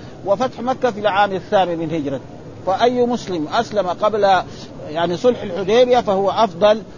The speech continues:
نعم، من قبل، ممن أسلم بعد صلح الحديبية. فالذين أسلموا في عام سبعة، نعم، والذين أسلموا في عام ثمانية أو في عام تسعة فإن لا-،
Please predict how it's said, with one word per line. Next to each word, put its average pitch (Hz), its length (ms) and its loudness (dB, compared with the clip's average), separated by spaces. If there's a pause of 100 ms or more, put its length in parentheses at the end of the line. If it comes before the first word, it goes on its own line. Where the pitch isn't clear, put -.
(180)
نعم، 180 320 0
من 202 280 -8
قبل، 165 360 -2 (280)
ممن 180 260 -4
أسلم 196 400 -2
بعد 185 240 2
صلح 208 380 0
الحديبية. 165 420 -2
فالذين 175 380 0
أسلموا 190 380 -2
في - 140 -2
عام 285 240 4
سبعة، 180 420 2 (460)
نعم، 170 280 -2
والذين 196 400 2
أسلموا 202 380 -2
في 185 120 -2
عام 180 300 4
ثمانية 190 420 2
أو 180 200 2
في 180 140 -2
عام 180 240 2
تسعة 208 460 2 (280)
فإن 196 220 -2
لا-، 196 360 0